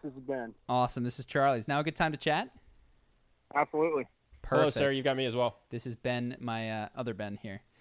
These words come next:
Speaker 2: So, yeah, we saw you had a question about, uh, if you could sort of rephrase, you're, you're selling stuff on a golf course, and you were asking questions about how to build trust?
Speaker 1: Correct, yeah.
Speaker 2: Okay, can you just run me, I mean, we kinda have the question in front of us, but if you don't mind, just state it again in sort of your own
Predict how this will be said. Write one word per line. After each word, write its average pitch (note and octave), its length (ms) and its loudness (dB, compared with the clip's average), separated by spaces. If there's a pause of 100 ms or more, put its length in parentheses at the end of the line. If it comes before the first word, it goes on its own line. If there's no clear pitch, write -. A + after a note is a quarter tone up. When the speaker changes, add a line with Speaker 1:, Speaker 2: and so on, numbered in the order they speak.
(140)
Speaker 2:
So, - 100 0
yeah, G#3+ 140 8
we D#3+ 100 2
saw F#3+ 160 6
you F3+ 140 4
had F3 80 4
a - 40 -4
question E3 340 2
about, C3+ 320 4
uh, A#2 380 0 (160)
if C#3 140 -8
you C#3 80 -10
could C#3+ 120 -2
sort D3 180 -4
of B2+ 60 -4
rephrase, B2 380 -4
you're, A#2+ 260 0
you're A#2+ 280 -6
selling D3+ 320 -2
stuff - 200 -2
on A#2+ 100 -4
a A2 40 -4
golf B2 300 -2
course, - 520 -6 (120)
and C#3 80 -6
you C3 80 0
were C3 60 4
asking B2+ 320 -2
questions B2+ 300 -4
about A#2 180 -2
how A#2+ 100 -2
to A2+ 80 -4
build A2 180 -4
trust? - 440 -4 (1080)
Speaker 1:
Correct, D3+ 320 6 (120)
yeah. C3 180 -2 (320)
Speaker 2:
Okay, A#2+ 240 0
can D3+ 160 -2
you C#3+ 80 0
just D3 220 -4
run C#3+ 220 2
me, C#3 220 -2
I C3+ 80 -2
mean, C3 140 -2
we B2 120 -4
kinda B2 220 -2
have A2+ 160 -4
the B2 60 -10
question G#2 320 -8
in G2 60 -12
front G#2 180 -8
of G2 60 -8
us, G2+ 120 -6
but A2 120 -12
if G2+ 80 -8
you A#2 40 -8
don't G#2+ 120 -4
mind, G#2 160 -4
just F#2+ 140 -12
state G2+ 260 -6
it F#2+ 40 -6
again G2 240 -6
in F#2+ 80 -6
sort G2+ 160 -10
of F#2+ 80 -10
your F#2+ 140 -8
own G2 260 -4